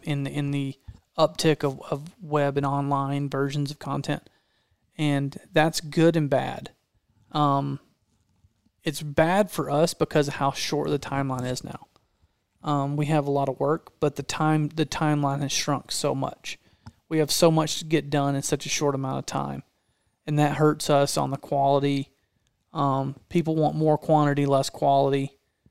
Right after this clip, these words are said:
uh, and that's really hard for us to put our name on something that way, but it is what it is.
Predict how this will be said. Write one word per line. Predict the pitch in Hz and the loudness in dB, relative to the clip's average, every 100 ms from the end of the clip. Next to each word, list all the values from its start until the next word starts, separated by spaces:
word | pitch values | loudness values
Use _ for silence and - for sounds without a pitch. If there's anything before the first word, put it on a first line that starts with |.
| _ _ _ | _ _ _
uh, | 165 135 131 143 | -2 0 -2 -2
and | 143 | -2
that's | 143 - 151 | -2 -2 0
really | 147 147 | 0 2
hard | 147 143 | 2 2
for | - | 2
us | 139 | 0
to | - | -2
put | - 143 | -2 0
our | 139 | 0
name | 139 139 | 0 -2
on | 139 | -2
something | - 131 139 135 - _ _ _ _ _ - | -2 -4 -4 -8 -10 _ _ _ _ _ -2
that | 147 139 | 0 2
way, | 143 139 139 - _ | 0 0 -2 -6 _
but | 143 139 - _ _ _ _ _ _ _ _ _ | 0 0 -2 _ _ _ _ _ _ _ _ _
it | 151 | -2
is | 143 135 | -2 0
what | 143 | -2
it | 131 | 0
is. | 135 131 - | 0 0 -4